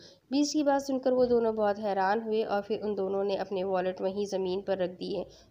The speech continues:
और ख़ुद आगे बढ़ गए। वहाँ भी एक पासवर्ड लगा हुआ था। "आरजे, यहाँ भी पासवर्ड है।" बासिम की बात पर रोहेल फिर से आगे अपने iPad में कुछ देखने लगा। "ओके, तुम दोनों थोड़ा दूर हो जाओ।"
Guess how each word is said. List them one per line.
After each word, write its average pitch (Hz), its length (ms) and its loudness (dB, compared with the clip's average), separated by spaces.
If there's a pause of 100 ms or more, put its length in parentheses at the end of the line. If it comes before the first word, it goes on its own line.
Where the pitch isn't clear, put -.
और 294 100 2
ख़ुद 302 160 2
आगे 277 260 4
बढ़ 254 200 2
गए। 254 220 2
वहाँ 233 340 -2
भी 233 140 0
एक 220 140 -2
पासवर्ड 190 340 0
लगा 185 200 0
हुआ 185 260 0
था। 175 300 -4 (300)
"आरजे, 226 240 4
यहाँ 233 280 4
भी 226 80 2
पासवर्ड 190 420 2
है।" 185 220 -4 (380)
बासिम 285 260 2
की 294 120 0
बात 269 240 4
पर 269 100 4
रोहेल 247 360 4
फिर 247 180 0
से 240 200 0
आगे 208 440 -2 (340)
अपने 254 260 2
iPad 220 500 0
में 214 180 0
कुछ 220 200 -2
देखने 196 300 0
लगा। 185 280 0
"ओके, 214 320 0
तुम 208 160 -2
दोनों 208 260 0
थोड़ा 202 300 -2
दूर 190 220 -2
हो 190 120 -2
जाओ।" 175 280 -2